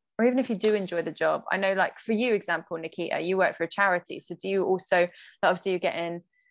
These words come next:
paid a certain amount, but do you feel sometimes like you need, you should and you could work extra 'cause, you know, you're,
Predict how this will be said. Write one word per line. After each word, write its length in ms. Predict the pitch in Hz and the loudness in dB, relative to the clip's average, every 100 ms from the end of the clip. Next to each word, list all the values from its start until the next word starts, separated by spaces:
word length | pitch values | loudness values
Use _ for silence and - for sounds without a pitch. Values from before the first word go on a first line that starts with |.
| _ - | _ -2
paid 280 | 254 262 | 2 2
a 60 | 208 | 0
certain 320 | 196 175 - | 0 -2 -2
amount, 320 | 160 165 156 | -6 -6 -6
but 160 | - - | -8 -6
do 80 | 196 | -4
you 240 | 190 202 | 0 -2
feel 260 | 190 185 180 | -2 -2 -2
sometimes 460 | 180 175 175 175 | -4 -6 -6 -6
like 100 | 170 | -4
you 120 | - 180 | -4 -4
need, 180 | 180 - | -4 -6
you 120 | 170 | -8
should 320 | - 180 170 | -2 -2 -2
and 120 | 170 | -4
you 80 | 165 | -6
could 320 | - 190 180 | -4 -4 0
work 240 | 175 165 175 | 0 2 0
extra 440 | - - - 170 | -2 -4 -4 -4
'cause, 200 | 175 170 | -4 -8
you 60 | 175 | -6
know, 80 | |
you're, 320 | 147 - 170 | -6 -4 -6